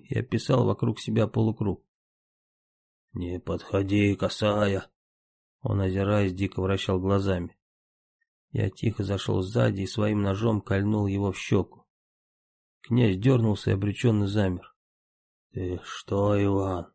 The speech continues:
никак ножом от меня оборониться хочешь? Да ты обезумел, глупец!» Князь выронил на пол свой кинжал.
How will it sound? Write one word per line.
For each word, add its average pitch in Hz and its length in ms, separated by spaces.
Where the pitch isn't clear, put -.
никак 92 500
ножом 95 500
от 110 160
меня 107 320
оборониться 101 720
хочешь? - 600
Да 92 100
ты - 160
обезумел, 98 800
глупец!» 95 720
Князь 110 380
выронил 107 460
на 107 200
пол 101 180
свой 101 220
кинжал. 101 640